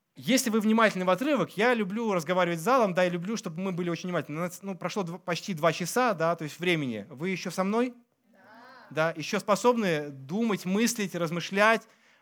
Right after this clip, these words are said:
Speaker 1: а, работать с текстом способны? Да, удивительная возможность. Поработаем с текстом. О чем эти три текста говорят? Самую главную мысль найдите в этих трех текстах, которые мы с вами прочитали. Если вы ее найдете,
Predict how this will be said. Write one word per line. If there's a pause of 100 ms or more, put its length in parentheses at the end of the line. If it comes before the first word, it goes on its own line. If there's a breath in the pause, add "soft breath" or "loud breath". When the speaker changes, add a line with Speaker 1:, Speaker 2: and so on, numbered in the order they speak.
(160 soft breath)
Speaker 1:
а,
работать
с
текстом
способны? (720 soft breath)
Да,
удивительная
возможность.
Поработаем
с
текстом. (180 loud breath)
О
чем
эти
три
текста
говорят?
Самую
главную
мысль (140)
найдите
в
этих (240 soft breath)
трех
текстах,
которые
мы
с
вами
прочитали.
Если
вы
ее
найдете,